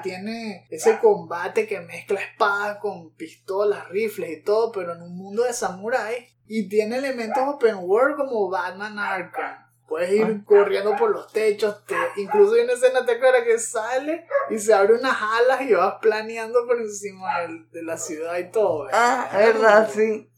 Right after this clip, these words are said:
Speaker 1: Está fino. Es en Japón, eh, en el año mil ochocientos sesenta y tres.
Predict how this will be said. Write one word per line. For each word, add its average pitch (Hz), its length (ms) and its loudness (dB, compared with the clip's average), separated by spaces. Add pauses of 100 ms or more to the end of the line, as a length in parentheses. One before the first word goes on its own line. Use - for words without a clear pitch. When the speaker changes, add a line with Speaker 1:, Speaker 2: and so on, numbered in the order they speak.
(160)
Speaker 1:
Está - 220 -16 (140)
fino. 302 560 -6 (180)
Es 165 160 -8
en 277 180 -6
Japón, 262 600 -2
eh, 190 380 -12
en 190 100 -14
el 185 120 -14
año 214 220 -8
mil 247 180 -2
ochocientos 190 520 0
sesenta 226 420 -12
y 143 120 -12
tres. - 320 -20